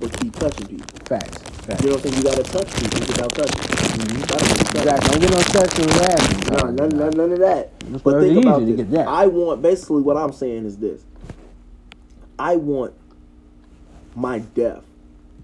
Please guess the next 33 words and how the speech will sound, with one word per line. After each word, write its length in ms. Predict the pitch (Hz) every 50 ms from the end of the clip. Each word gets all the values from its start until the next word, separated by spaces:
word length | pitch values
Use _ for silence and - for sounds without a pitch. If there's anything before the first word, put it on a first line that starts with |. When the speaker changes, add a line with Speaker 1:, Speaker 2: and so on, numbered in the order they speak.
| - _ - - - - - - _ _ _ - - -
Speaker 1:
to 100 | 127 120
shake 280 | - - 127 120 104
the 80 | - 117
world 260 | 113 117 117 117 113
like 160 | 117 113 113
Kobe's 380 | - 151 170 151 - 101 98 -
did. 260 | - - 60 - - - - - - -
Speaker 2:
Mm. 180 | 107 92 82
Speaker 1:
Or 160 | - 143 160 190
even 420 | 202 202 190 196 190 190 175 160
bigger. 460 | 180 208 214 202 160 135 98 - - - - -
You 140 | - 139 127
get 100 | 131 160 156
what 80 | 147
I'm 80 | 147 139
saying? 360 | - - 151 151 147 147 143 - -
Speaker 2:
Mm-hmm. 460 | 113 117 120 101 92 104 110 110 120 131
Speaker 1:
Like 240 | 131 139 143 131 143
M 240 | 170 180 170 156 -
J, 260 | - 143 131 117 107
like, 280 | 107 110 117 120 107 98 - - - - - - -
like, 280 | 123 127 127 123 104
like, 220 | 104 120 127 123 107
like, 220 | 113 123 127 113 98
like 180 | 123 123 113
Nip. 380 | 123 131 160 165 131 - - - - - - - - _ -
You 80 | 117
get 120 | 127 143 143
what 60 | 139
I'm 40 | 139
saying? 520 | 139 151 147 143 139 - 135 131 131 127 123
And, 120 | 113 110 - - - - - _ - - - -
like, 340 | 123 123 120 117 107 98